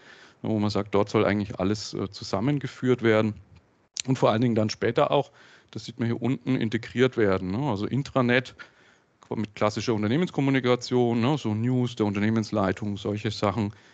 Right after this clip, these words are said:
mit dem Wiki und vor allen Dingen auch mit dem Q M S. Das war ganz spannend, weil der, äh, Peter Kraus, den man hier sieht,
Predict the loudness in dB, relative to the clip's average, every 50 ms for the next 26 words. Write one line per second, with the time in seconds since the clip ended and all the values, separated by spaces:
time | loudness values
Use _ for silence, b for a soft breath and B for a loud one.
0 | b b 0 2 2 4 4 2 2 2 0 2 2 2 2 2 4 2 2 4
1 | 4 4 4 4 4 2 2 2 2 2 2 -2 -2 0 0 0 0 -2 -4 _
2 | _ -12 -2 0 2 2 2 0 -2 -4 -4 -6 -8 -4 0 0 0 0 0 -4
3 | -4 -6 -6 -4 -2 0 0 -2 -2 -4 b b b b b b b b b b
4 | -2 0 2 2 2 2 2 2 4 4 4 2 2 0 0 -2 -2 -4 -4 -2
5 | -4 0 0 0 0 0 0 2 2 2 0 -2 -4 -2 -2 -2 0 0 -2 -2
6 | -2 -4 -6 -6 -6